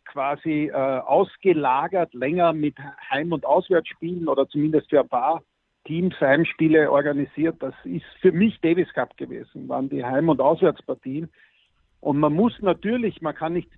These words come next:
zurück zu den Alten gehen, aber man muss was reformieren. Aber die Grundmessage muss sein, wahrscheinlich, dass man in Regionen einmal spielt, die ersten Runden mit Heim und Auswärts und dann, ich glaub, bei einem Semifinale,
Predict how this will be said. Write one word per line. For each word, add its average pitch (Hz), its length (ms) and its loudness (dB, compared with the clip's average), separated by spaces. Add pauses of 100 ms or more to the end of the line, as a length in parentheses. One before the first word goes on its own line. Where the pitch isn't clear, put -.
zurück 180 300 0 (320)
zu 170 100 -4
den 147 200 -4
Alten 143 380 -2
gehen, 135 220 -2
aber 139 200 0
man 143 160 -2
muss 170 180 -2
was 170 160 -2
reformieren. 143 720 0
Aber 143 300 0 (440)
die 143 80 0
Grundmessage 175 800 0
muss 165 180 -4
sein, 156 260 -2
wahrscheinlich, 156 440 -4
dass 147 180 -2
man 151 140 -2
in 143 120 -2
Regionen 143 720 0
einmal 127 240 -2
spielt, 160 540 -10
die 127 160 -4
ersten 139 340 -4
Runden 151 380 -2
mit 131 200 0
Heim 139 280 0
und 131 160 4
Auswärts 143 500 0
und 135 160 -6
dann, 151 240 2 (480)
ich - 160 -8
glaub, 151 200 0
bei 156 100 4
einem 131 140 2
Semifinale, 151 680 2